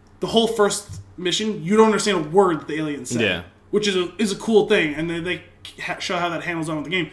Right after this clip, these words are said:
Speaker 2: Oh, cool.
Speaker 1: Further
Speaker 2: I was gonna say,
Speaker 1: on.
Speaker 2: 'cause that's about as far as I got.
Speaker 1: So, yeah, so between that species and another one,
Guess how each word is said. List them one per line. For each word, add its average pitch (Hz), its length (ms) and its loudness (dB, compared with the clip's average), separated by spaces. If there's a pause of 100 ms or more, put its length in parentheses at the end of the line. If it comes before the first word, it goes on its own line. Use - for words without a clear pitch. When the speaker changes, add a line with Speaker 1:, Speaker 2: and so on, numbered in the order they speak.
(100)
Speaker 2:
Oh, 95 140 -4
cool. - 200 -14 (100)
Speaker 1:
Further 202 240 4
Speaker 2:
I - 20 2
was 113 60 4
gonna 110 120 4
say, - 60 4
Speaker 1:
on. 151 80 2
Speaker 2:
'cause 98 80 -2
that's 92 200 -4
about 85 160 -2
as 78 80 -10
far 73 140 -6
as 73 120 -12
I 78 40 -14
got. 69 180 -14 (540)
Speaker 1:
So, 214 280 6
yeah, 226 240 6
so 208 320 2 (1160)
between 180 240 -4
that 170 140 -4
species 160 320 -6
and 147 120 -4
another 156 140 -2
one, 135 260 -8